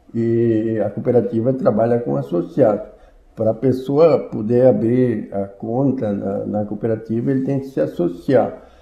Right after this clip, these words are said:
E ele se associando, ele,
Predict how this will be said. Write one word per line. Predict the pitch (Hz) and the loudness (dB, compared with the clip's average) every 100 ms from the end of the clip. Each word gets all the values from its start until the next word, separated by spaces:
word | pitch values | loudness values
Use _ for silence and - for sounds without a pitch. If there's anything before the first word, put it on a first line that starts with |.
| _ _ _ _ _ | _ _ _ _ _
E | 123 | 4
ele | 131 131 | 6 6
se | 131 | 6
associando, | 143 - 170 - 175 151 170 285 - - _ - | 2 2 0 2 4 6 4 2 -4 -10 _ -6
ele, | 151 123 127 156 180 - - | 0 2 4 2 2 0 -6